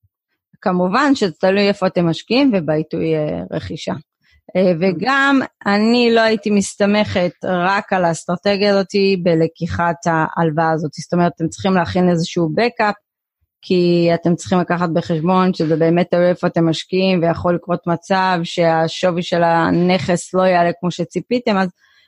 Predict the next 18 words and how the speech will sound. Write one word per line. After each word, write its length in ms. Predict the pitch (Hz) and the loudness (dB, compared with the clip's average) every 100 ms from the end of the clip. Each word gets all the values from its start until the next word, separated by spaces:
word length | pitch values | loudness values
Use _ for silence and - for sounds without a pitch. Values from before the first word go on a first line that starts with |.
| _ _ - - | _ _ -20 -6
צריך, 340 | 269 285 - | -2 -2 0
אה, 340 | 254 226 196 190 | 2 2 4 4
לעשות, 440 | 185 190 196 190 - | 2 0 -2 -2 0
אה, 160 | 185 175 | 0 2
מה 160 | 180 175 | 2 0
שנקרא, 540 | 180 175 - 175 170 | 0 -2 -2 -2 0
להכין, 440 | 170 - 190 180 | 0 -2 0 2
אה, 140 | 170 165 165 | 2 0 -2
תוכנית, 520 | 175 104 180 170 - | -6 -2 -2 -2 0
אה, 180 | 165 160 | 0 2
מסודרת. 600 | 160 - 165 151 160 - _ _ _ _ _ _ _ - - | 0 -2 -4 -4 -4 -8 _ _ _ _ _ _ _ -20 -14
סוג 280 | 190 226 202 | -4 0 2
נוסף 440 | 202 175 - 226 233 | 2 0 0 -2 -2
של 260 | - 190 175 - | 0 0 0 0
הלוואות 500 | 196 175 180 180 175 | 0 0 0 0 0
שאפשר 400 | 175 - 170 170 | -6 -2 -2 0
לקחת 460 | 165 170 175 - | -2 -6 -6 -4
היום, 280 | 165 165 220 | -2 0 -2